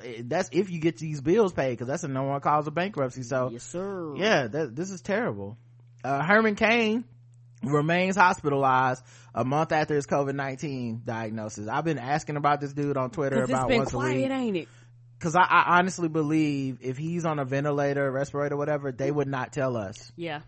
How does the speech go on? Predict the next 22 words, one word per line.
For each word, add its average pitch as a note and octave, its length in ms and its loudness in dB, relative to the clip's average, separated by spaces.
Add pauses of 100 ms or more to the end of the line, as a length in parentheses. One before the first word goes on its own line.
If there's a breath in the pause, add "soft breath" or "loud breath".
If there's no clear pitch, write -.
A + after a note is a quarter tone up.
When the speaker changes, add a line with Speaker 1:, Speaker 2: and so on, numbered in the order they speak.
(140)
Speaker 2:
they E3 200 0
would G3+ 160 -4
not G3 200 -2
tell G#3+ 220 -4
us. D#3+ 120 -6
And D#3+ 100 -4
this G3 140 -4
is - 40 -12
a G3 80 -8
possibility F#3+ 720 -4
that F3 180 -4
he F3+ 300 -2
is. F#3+ 100 -4
And E3 100 -8
they F3 120 -2
just F3 380 -10
saying, E3 220 -6
"Oh, E3 140 -2
he F3 140 -4
just D#3 180 -12
still D3+ 160 -10
sick," F3+ 280 -6